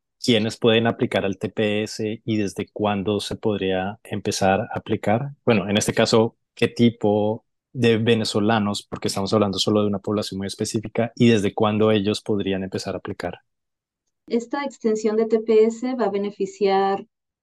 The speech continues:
Speaker 2: aproximadamente a doscientos cuarenta y dos mil, ah, personas que actualmente lo tienen. Esas personas van a poder tener T P S por otros dieciocho meses, mientras que aproximadamente medio millón de personas que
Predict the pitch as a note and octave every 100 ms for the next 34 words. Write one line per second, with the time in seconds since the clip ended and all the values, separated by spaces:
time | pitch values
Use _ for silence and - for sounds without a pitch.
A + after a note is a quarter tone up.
0 | - A3+ A3+ A3+ A#3 A#3+ C4+ C4+ C4+ D#4+
1 | D#4+ D#4 A3 G3 F#3+ F#3 F#3+ G3+ G3 G3+
2 | G3+ - F#3 F3+ F#3 F3+ F3+ - G3+ G3
3 | G#3 G#3+ G#3+ - _ _ _ G#3+ G3 -
4 | G3+ G3+ G#3 A3 - - F#3+ - G3+ F#3+
5 | G3+ G3+ G3 G3 F3 F3 F3+ B3 G4 G4+
6 | _ _ _ - G3+ G3+ - F#3+ G#3 F#3+
7 | F#3+ F#3+ F3+ F#3 F3 - F3+ F3 F#3 -
8 | F3+ F3+ G3 F#3 F3+ E3 E3+ F3+ F3+ E3+
9 | F#3 F3+ G3 F3 F#3 C#4 F4 - - _
10 | _ _ - F#3+ F#3 F3+ F3+ F3+ - F3+
11 | E3+ E3+ E3+ E3 D#3 - F3+ F#3+ F#3 F#3+
12 | G3 F#3+ G3 G3 G3 G3+ G3+ F#3 F3 F3+
13 | F#3 G3+ - _ _ _ F#3+ F#3+ F#3+ F3+
14 | F#3+ F#3+ F#3+ - - F3 E3+ D#3+